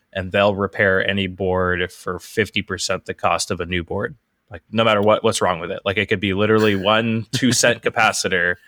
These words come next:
Speaker 1: that they
Speaker 2: Yeah.
Speaker 1: have to reflow or replace. And it's, you know, I think for our, our board, it was, like, two grand or something like that to, to repair it.
Speaker 2: Yeah,
Speaker 1: But
Speaker 2: it's a lot.
Speaker 1: it, it meant that we were back up and running, and it worked nonstop through the remainder of our ownership of it.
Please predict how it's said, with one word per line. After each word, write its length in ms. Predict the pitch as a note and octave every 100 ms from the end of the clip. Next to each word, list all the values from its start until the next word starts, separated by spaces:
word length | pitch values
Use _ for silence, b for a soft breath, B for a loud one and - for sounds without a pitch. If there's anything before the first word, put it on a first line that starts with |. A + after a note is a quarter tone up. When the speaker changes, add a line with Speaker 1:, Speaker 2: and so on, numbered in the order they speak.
| b -
Speaker 1:
that 120 | G2
they 80 | G2
Speaker 2:
Yeah. 140 | G2+
Speaker 1:
have 80 | G#2
to 80 | G2
reflow 540 | G#2+ G#2+ A2+ G2+ G2
or 320 | F#2+ F#2 F2+
replace. 640 | F#2+ F#2+ G#2+ F#2 F2 - - b b
And 180 | F#2 F#2+
it's, 500 | F2+ - - - - _
you 80 | G#2
know, 60 | F2
I 60 | F#2+
think 220 | G#2+ -
for 200 | - F2+
our, 180 | F2+ -
our 140 | F#2+
board, 260 | F2+ F2+ F2
it 80 |
was, 160 | F#2+ F2
like, 160 | E2+ -
two 200 | G#2+ F2+
grand 360 | F#2 E2 D#2+
or 80 | D#2+
something 300 | - E2 F2
like 180 | E2 D#2+
that 260 | F#2+ G#2 - _
to, 300 | - F2 F2
to 120 | - F#2
repair 260 | - F2+
it. 120 | F2+ - - - B B B B
Speaker 2:
Yeah, 60 | -
Speaker 1:
But 180 | G2 E2+
Speaker 2:
it's 120 | -
a 40 | G2+
lot. 240 | G2+ G2
Speaker 1:
it, 140 | G#2 _ _ -
it 100 | A#2+
meant 160 | B2 A#2
that 60 | A2+
we 80 |
were 60 | A2+
back 220 | A2+ A2
up 100 | G#2+
and 100 | G2
running, 260 | G#2+ F2+ -
and 80 | F#2
it 80 | F#2
worked 400 | G2+ F#2+ - - -
nonstop 560 | G#2 G2+ - G#2+ F#2+ -
through 500 | G#2 G2 F#2 F#2 F2+ - _ _ _ - D#2+
the 100 | G#2+
remainder 380 | G2+ F#2+ F#2+ F#2
of 80 | F2
our 120 | F2+
ownership 420 | F#2 F2+ - -
of 120 | F#2+
it. 140 | G2